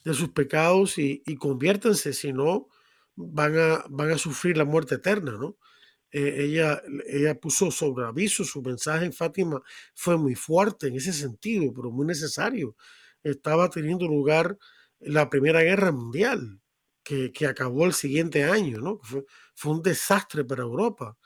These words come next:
Eh, y ella dijo que si la gente no se arrepentía y no rezaba y no cambiaba de vida, iba a haber otra guerra peor. Y así fue, la Segunda Guerra Mundial. Y ahora estamos a las puertas, Dios no lo quiera así,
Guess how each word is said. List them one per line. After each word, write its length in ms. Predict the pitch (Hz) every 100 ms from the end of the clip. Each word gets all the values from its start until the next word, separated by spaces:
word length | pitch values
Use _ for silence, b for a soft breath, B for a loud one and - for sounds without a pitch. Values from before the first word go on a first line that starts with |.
| b b b b _
Eh, 460 | - 143 135 135 135
y 140 | - 151
ella 220 | 185 175
dijo 340 | 165 175 220
que 460 | - 170 143 127 -
si 160 | - 147
la 140 | 139
gente 240 | 143 156
no 80 | 180
se 140 | 190 214
arrepentía 640 | 202 147 147 135 202 214
y 60 | 196
no 180 | 156 165
rezaba 540 | 165 170 170 175 196 B B B
y 60 | 139
no 140 | 156
cambiaba 440 | 156 170 165 180 180
de 120 | 156
vida, 320 | 156 202 202 196
iba 160 | 160
a 40 | 160
haber 180 | 170
otra 220 | 175 170 147
guerra 320 | 160 180 151
peor. 420 | 131 170 202 120 B B B -
Y 100 | 131
así 180 | 120
fue, 280 | 160 - 262
la 120 | 190
Segunda 360 | 131 131 156 170
Guerra 260 | 165 196 175
Mundial. 520 | 135 139 254 214 143 _ _ b b b
Y 120 | 131
ahora 180 | 143 175
estamos 400 | 185 196 196 214
a 60 | 175
las 120 | 143
puertas, 640 | - 175 180 202 190 - b b b b _
Dios 380 | 123 151 170 123
no 160 | 156
lo 160 | 156 147
quiera 280 | 160 147 123
así, 400 | - 220 226